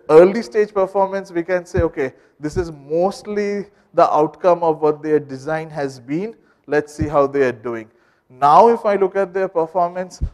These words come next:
so many corrections have happened after three, four years, I won't be able to make any argument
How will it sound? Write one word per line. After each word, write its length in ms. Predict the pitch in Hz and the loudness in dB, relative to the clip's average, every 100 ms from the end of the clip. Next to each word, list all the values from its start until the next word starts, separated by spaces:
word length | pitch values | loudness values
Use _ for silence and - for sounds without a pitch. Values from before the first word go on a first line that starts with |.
| _ _ | _ _
so 320 | - 196 185 | -4 0 0
many 260 | 202 202 | 0 -8
corrections 680 | 190 170 160 160 - 165 156 | 0 2 4 2 -4 -8 -6
have 160 | - 139 | -6 -6
happened 500 | 147 139 - 156 151 | -4 -4 -2 -4 -2
after 240 | 143 143 | -4 -4
three, 240 | 151 - 147 | -8 -8 -12
four 260 | - 156 | -8 -8
years, 460 | 143 147 131 135 - - _ _ | -6 -4 -4 -6 -8 -12 _ _
I 140 | - 135 | -4 -2
won't 320 | 147 160 160 | 0 -4 -4
be 120 | 160 | -4
able 300 | 147 143 151 | -4 -4 -10
to 280 | 143 147 143 | -10 -8 -8
make 320 | 131 143 139 _ | -6 -10 -10 _
any 260 | 147 175 208 | -14 -6 -2
argument 680 | 175 156 151 151 135 135 | 0 0 -4 -6 -8 -10